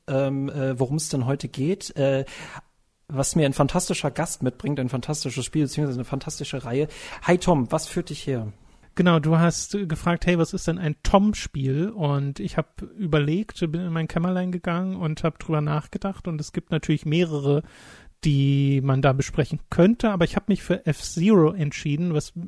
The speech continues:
Speaker 2: wahrscheinlich auch einfach daran liegt, dass ich durch den Release von F-Zero ninety-nine vor jetzt inzwischen schon wieder ein, zwei Monaten oder so, ich weiß nicht mehr, wann genau es rauskam, ähm, wieder in F-Zero Stimmung war und F-Zero mich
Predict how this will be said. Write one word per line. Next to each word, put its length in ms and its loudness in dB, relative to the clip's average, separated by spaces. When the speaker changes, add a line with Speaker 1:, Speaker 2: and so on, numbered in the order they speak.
Speaker 2:
wahrscheinlich 520 4
auch 80 0
einfach 280 -2
daran 260 0
liegt, 200 -2
dass 220 4
ich 240 0
durch 260 2
den 480 2
Release 480 2
von 200 0
F-Zero 420 2
ninety-nine 800 2
vor 600 -2
jetzt 340 -4
inzwischen 380 -4
schon 140 -4
wieder 220 -2
ein, 240 -2
zwei 200 -2
Monaten 360 -2
oder 160 -4
so, 100 -2
ich 120 -4
weiß 120 -2
nicht 100 -2
mehr, 140 -2
wann 100 -4
genau 200 -2
es 120 -6
rauskam, 360 -2
ähm, 560 2
wieder 240 8
in 80 2
F-Zero 380 0
Stimmung 460 0
war 220 -2
und 160 -6
F-Zero 420 4
mich 320 -2